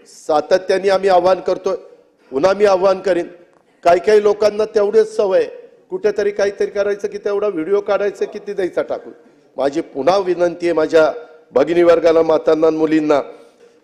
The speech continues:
की अजिबात ह्याच्यामध्ये कुठलाही एक रुपया देण्याचं कारण नाही.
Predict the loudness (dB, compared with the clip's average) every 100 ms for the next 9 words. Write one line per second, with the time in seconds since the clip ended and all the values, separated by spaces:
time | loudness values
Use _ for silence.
0 | 0 2 2 0 0 0 0 2 2 2
1 | 0 -6 -6 2 2 2 -2 -2 -4 2
2 | 2 2 0 -2 -2 -2 -2 0 0 -2